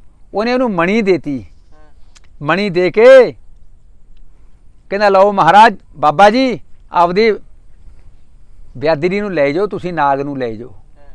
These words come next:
Speaker 1: ਉਹ ਲੈ ਗਏ, ਉਹ ਪਤਾਲ 'ਚ ਉਤਰ ਗਏ। ਉਹ ਮਣੀ ਲਈ,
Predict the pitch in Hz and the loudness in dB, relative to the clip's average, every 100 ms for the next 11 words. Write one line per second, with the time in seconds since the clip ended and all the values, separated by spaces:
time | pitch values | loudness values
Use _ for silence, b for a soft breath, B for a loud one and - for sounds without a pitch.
0 | - 202 180 190 214 240 196 - 190 175 | -8 -2 4 4 6 4 4 -6 -12 -4
1 | 165 165 160 175 - 151 143 135 - - | 0 0 -2 -8 -8 -8 -10 -14 -18 -20
2 | - 220 185 202 226 196 208 254 208 | -6 -4 -2 -2 -2 0 0 -2 -4